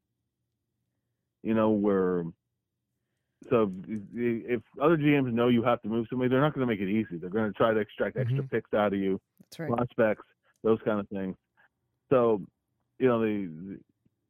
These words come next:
Speaker 1: the stronger the Flyers can stay, the more they can, you know, the more, more they can hover around kinda where they were playing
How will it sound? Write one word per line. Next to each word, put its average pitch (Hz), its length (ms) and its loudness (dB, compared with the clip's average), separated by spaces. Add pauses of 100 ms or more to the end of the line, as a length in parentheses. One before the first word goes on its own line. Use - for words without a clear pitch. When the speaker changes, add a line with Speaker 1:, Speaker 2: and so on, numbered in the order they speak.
(600)
Speaker 1:
the 135 80 2 (100)
stronger 165 320 4
the 127 60 -4
Flyers 123 360 0
can 98 160 -10 (140)
stay, 113 380 -4 (460)
the 95 60 -10
more 113 220 2
they 117 60 0
can, 107 140 -4 (360)
you 104 120 -4
know, 90 340 -6 (1700)
the 120 100 4
more, 135 260 4
more 160 160 4
they 147 120 2
can 107 300 -4
hover 123 320 0
around 113 260 0
kinda 110 180 -4
where 104 180 0
they 110 60 0
were 104 240 -2
playing 107 400 -4